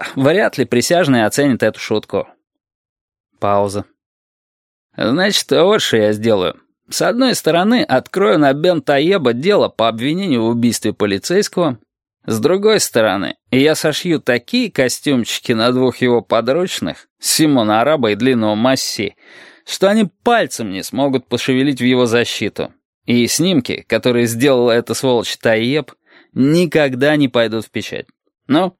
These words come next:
что скажешь? Дело Бен Таеба ведете вы, а не я. Вот именно. И еще я думаю, что ты не все понял про его связь с таблетками. Бен Таеб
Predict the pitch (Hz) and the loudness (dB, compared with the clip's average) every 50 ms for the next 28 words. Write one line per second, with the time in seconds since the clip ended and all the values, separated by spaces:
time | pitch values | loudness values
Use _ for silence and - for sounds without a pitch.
0 | _ _ _ _ _ _ _ - - - 131 131 120 - - 123 113 117 127 156 | _ _ _ _ _ _ _ -14 -4 0 0 0 0 0 0 2 2 2 2 0
1 | 156 - - _ _ _ _ _ _ _ _ _ _ _ _ _ _ _ _ _ | -4 -6 -8 _ _ _ _ _ _ _ _ _ _ _ _ _ _ _ _ _
2 | _ _ _ _ _ - - 120 113 117 127 127 127 127 123 139 135 139 - - | _ _ _ _ _ -6 -4 -4 0 2 2 2 2 2 2 0 0 0 -2 -2
3 | 139 143 143 151 143 143 139 139 135 147 151 139 - 147 151 190 208 175 110 101 | -2 0 0 -2 -2 -2 -2 -2 0 -2 -4 -4 -4 -6 -2 -2 -2 -2 -2 -2
4 | 101 104 104 123 143 139 _ _ _ _ _ _ _ _ _ _ _ _ _ _ | -2 -2 -2 -2 -4 -6 _ _ _ _ _ _ _ _ _ _ _ _ _ _
5 | _ _ - - 95 104 113 120 - - 147 160 151 120 98 87 - - _ _ | _ _ -6 0 2 2 2 2 2 2 2 4 4 2 0 -2 -6 -8 _ _
6 | _ _ - - - - - - - - - - - - 180 160 - 185 175 151 | _ _ -20 -18 -16 -14 -14 -14 -16 -10 -4 -2 0 0 2 2 2 4 4 4
7 | 143 139 190 220 220 202 190 175 139 - - - 175 - _ - 262 247 220 214 | 4 2 2 0 2 2 0 0 -2 -4 -6 -6 -8 -6 _ -4 -2 0 0 0
8 | 196 156 - - - - - 254 - - 233 - 233 233 226 208 - - 185 185 | -2 -2 -6 -6 -4 -4 -4 -4 -2 0 0 2 2 2 2 0 2 2 2 2
9 | 180 180 180 202 202 190 - 208 196 180 156 - - - - 170 175 175 185 180 | 2 2 2 0 0 0 0 0 0 0 0 -2 -4 0 0 0 0 2 0 0
10 | 170 - - - - 170 - - - _ _ _ _ _ _ - 151 165 190 202 | -2 -2 -4 -10 -12 -12 -12 -16 -20 _ _ _ _ _ _ -2 2 2 4 4
11 | 208 202 190 - - 180 170 165 170 180 190 180 - | 2 2 0 0 0 2 2 2 2 2 2 0 -2